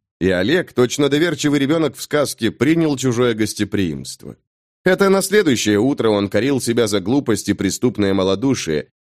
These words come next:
не смог устоять перед сладким искушением отдыха, но тогда он просто прошёл в отведённое ему место и уснул сном праведника.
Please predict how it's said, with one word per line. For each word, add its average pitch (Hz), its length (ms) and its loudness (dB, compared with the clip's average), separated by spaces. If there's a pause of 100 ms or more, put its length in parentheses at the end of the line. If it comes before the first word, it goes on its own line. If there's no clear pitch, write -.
(100)
не 190 180 4
смог 220 320 0
устоять 190 440 2
перед 160 200 2
сладким 147 460 2
искушением 139 640 0
отдыха, 101 540 0 (580)
но 127 140 4
тогда 139 460 2
он 151 220 2
просто 135 400 0
прошёл 156 420 2
в 156 60 4
отведённое 156 540 2
ему 156 140 2
место 165 480 0
и 104 140 2
уснул 190 480 2
сном 170 320 0
праведника. 90 720 -4